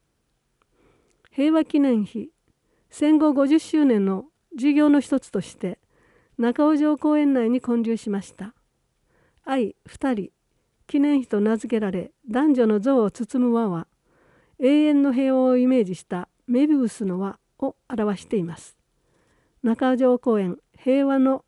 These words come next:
広場の平和記念碑愛二人の写真があります。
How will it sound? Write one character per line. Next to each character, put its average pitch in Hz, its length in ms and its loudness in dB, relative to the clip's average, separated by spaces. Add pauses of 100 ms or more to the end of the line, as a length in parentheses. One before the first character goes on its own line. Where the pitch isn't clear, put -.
広 254 280 0
場 180 120 -4
の 185 220 -4 (520)
平 285 200 0
和 294 120 2
記 277 140 -2
念 240 180 2
碑 190 240 -10 (140)
愛 269 180 -2
二 277 240 -6
人 262 120 2
の 262 180 0
写 226 160 -10
真 202 220 -6
が 202 60 -4
あ 180 60 -8
り 175 80 -10
ま 175 140 -10
す。 - 220 -20